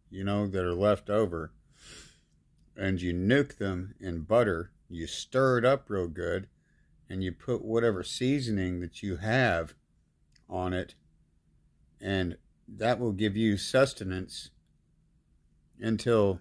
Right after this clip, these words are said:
you can get more food. And it's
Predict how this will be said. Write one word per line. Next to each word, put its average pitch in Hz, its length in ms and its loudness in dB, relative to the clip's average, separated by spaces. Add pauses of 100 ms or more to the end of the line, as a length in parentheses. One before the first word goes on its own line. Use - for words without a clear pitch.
(280)
you 110 180 -2
can 107 240 -2
get 101 220 0
more 98 240 0
food. 101 480 0 (1800)
And 107 160 -2
it's 95 200 -6